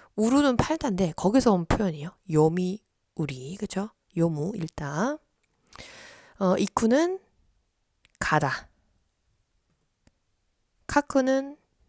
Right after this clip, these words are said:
쓰다. 키쿠는 두 개의 뜻이 있어요. 첫 번째는 듣다.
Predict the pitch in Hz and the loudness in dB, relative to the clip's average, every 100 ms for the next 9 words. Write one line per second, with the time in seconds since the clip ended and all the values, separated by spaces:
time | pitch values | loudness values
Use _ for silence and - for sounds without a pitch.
0 | - - - 311 170 - _ _ _ _ | -8 -2 0 2 0 -2 _ _ _ _
1 | _ _ _ _ _ _ _ _ _ _ | _ _ _ _ _ _ _ _ _ _
2 | _ - - 311 262 269 160 - - 175 | _ -4 0 2 4 4 2 -2 -6 -2
3 | 175 185 - 165 160 - - - _ _ | 2 2 0 -8 -10 -10 -12 -16 _ _
4 | - - 208 160 156 - _ _ _ _ | -12 -6 -6 -6 -10 -14 _ _ _ _
5 | - 170 _ _ 175 - | 0 0 _ _ -4 -4